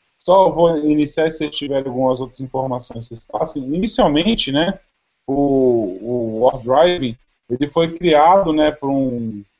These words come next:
grupo de pessoas que começou a, a criar essa i-, ideologia, mas assim, um objetivo específico do hard driving vai depender do que, que o grupo tá querendo, né? Vai ter gente, por exemplo, como o Google, que quis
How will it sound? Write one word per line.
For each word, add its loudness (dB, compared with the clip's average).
grupo -6
de -6
pessoas -2
que -16
começou 0
a, -2
a -10
criar 0
essa -2
i-, -4
ideologia, 0
mas 4
assim, -2
um 0
objetivo 0
específico -4
do -2
hard -2
driving -2
vai 0
depender 2
do -4
que, -4
que -10
o -2
grupo -2
tá -4
querendo, -2
né? -2
Vai 4
ter -4
gente, -4
por 0
exemplo, -2
como -2
o -4
Google, -2
que -6
quis -8